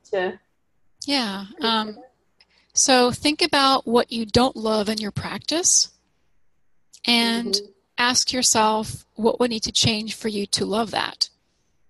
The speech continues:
Speaker 2: or what would need to change, how, how would your practice need to change for you to be happy in that particular area? So, like, billing, for example, you know, so, uh,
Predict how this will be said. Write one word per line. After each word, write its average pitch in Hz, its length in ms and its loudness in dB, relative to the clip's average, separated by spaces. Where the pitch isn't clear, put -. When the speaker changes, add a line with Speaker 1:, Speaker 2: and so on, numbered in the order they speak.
Speaker 2:
or 202 500 2
what 214 220 2
would 208 140 2
need 208 200 -6
to - 100 -4
change, 202 560 0
how, 202 180 -2
how 226 180 2
would 226 120 2
your 214 80 -4
practice 208 320 -2
need 190 100 -6
to 202 60 -12
change 202 340 -4
for - 120 -6
you 196 60 -2
to 196 80 -2
be 185 120 -4
happy 190 500 -2
in 208 120 -4
that 208 120 -4
particular - 380 -4
area? - 420 -2
So, - 160 4
like, 214 220 2
billing, 254 320 4
for 202 180 0
example, - 760 -2
you - 120 -8
know, - 180 -4
so, - 220 2
uh, - 200 -10